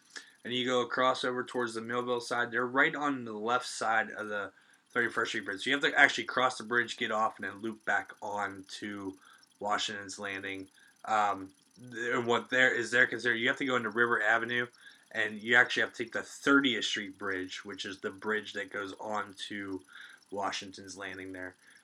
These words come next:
Um, so Redfin Blues, I know, um, Brian Craw-, Crawford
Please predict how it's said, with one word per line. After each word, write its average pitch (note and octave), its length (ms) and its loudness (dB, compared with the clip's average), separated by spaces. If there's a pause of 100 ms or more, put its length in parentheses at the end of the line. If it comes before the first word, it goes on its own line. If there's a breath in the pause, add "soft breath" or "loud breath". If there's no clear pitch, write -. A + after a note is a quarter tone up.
(160 soft breath)
Um, F#2+ 480 0
so B2 380 6
Redfin C#3 520 4
Blues, D3 320 2
I C#3 100 8
know, D#3+ 240 6
um, B2+ 260 4 (640)
Brian B2+ 320 4
Craw-, A#2 420 2
Crawford C#3 500 0